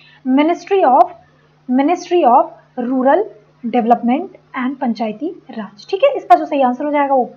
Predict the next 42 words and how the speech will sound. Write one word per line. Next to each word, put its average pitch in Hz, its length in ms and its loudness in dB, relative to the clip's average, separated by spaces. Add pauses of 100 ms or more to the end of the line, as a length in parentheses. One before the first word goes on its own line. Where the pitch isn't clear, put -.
(180)
बी 240 200 -2
हो 285 120 -4
जाएगा। 302 420 0 (720)
अब 339 160 -4 (160)
ये 269 200 -4
याद 247 200 -4
रखना 226 280 -8
है 233 220 -8
कि 277 360 -6
इसके 277 300 -8
जो 269 80 -6
Minister 233 340 -4
of 285 120 -2
Rural 247 340 -6
Development 240 500 -4
and 240 120 -4
Panchayati 226 400 -6
Raj 254 260 -6 (320)
के 277 80 -6
Minister 254 340 -2
हैं, 302 100 -6
कौन 285 240 -2
है? 403 160 -2 (300)
गिरिराज 240 560 0 (240)
सिंह। 196 320 -10 (380)
अब 339 140 -14
Ministry 320 500 -8
की 370 120 -8
बात 311 220 -2
आती 302 300 -6
है 311 120 -4
तो 339 140 -8
आपको 311 440 -4
याद 262 260 2
रखना 302 240 -6
है 294 120 -8
कि 302 120 -12
Defence 349 420 -6
Minister 320 300 -8
कौन 311 240 -2
है 320 80 -6
अभी? 311 320 -4